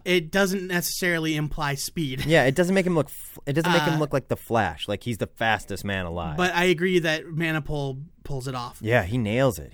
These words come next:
Speaker 1: The
Speaker 2: Well, and
Speaker 1: Legion.
Speaker 2: let's reset it here from what we know about Barry real quick, because him and Iris are not together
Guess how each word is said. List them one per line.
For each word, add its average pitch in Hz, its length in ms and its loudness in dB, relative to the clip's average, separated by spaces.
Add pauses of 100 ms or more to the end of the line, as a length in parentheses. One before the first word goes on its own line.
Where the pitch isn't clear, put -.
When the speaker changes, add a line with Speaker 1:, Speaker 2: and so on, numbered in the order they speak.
Speaker 1:
The - 120 -18
Speaker 2:
Well, 135 160 4
and - 60 -2
Speaker 1:
Legion. 151 100 2
Speaker 2:
let's 185 160 0
reset 175 280 2
it 143 40 4
here 131 100 0
from 123 160 -6
what 123 140 2
we 117 100 0
know 117 160 4
about 101 240 2
Barry 92 240 2
real 73 140 -6
quick, - 240 -10
because 95 320 -6
him 135 120 2
and 127 80 0
Iris 113 360 2
are 87 60 -6
not 101 260 -2
together 82 400 -6